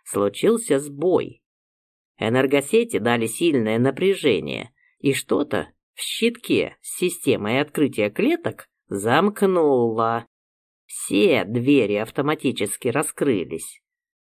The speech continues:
Представь, десятки элитных бойцовых собак и один Уваров,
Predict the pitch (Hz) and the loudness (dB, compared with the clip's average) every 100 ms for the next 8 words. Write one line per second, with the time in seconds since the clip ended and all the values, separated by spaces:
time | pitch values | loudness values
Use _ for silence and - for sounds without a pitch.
0 | _ - 110 196 247 - - 123 120 123 | _ -2 2 2 2 -4 -2 0 2 2
1 | 123 123 123 - - _ - 110 131 127 | 2 0 -4 -14 -20 _ -8 0 0 0
2 | - 113 113 101 - - - - - _ | -2 -2 -2 -4 -10 -18 -14 -14 -16 _
3 | - 123 113 131 160 104 104 - 107 120 | 0 0 2 0 -2 -4 -6 -6 -4 -4
4 | 123 175 180 131 - 127 117 123 240 254 | 0 2 4 2 -2 -4 -2 0 0 0
5 | - - - - - _ 123 131 123 135 | -6 -14 -20 -20 -20 _ 2 2 4 4
6 | 208 233 156 139 120 120 127 131 - | 6 6 4 2 4 4 4 2 0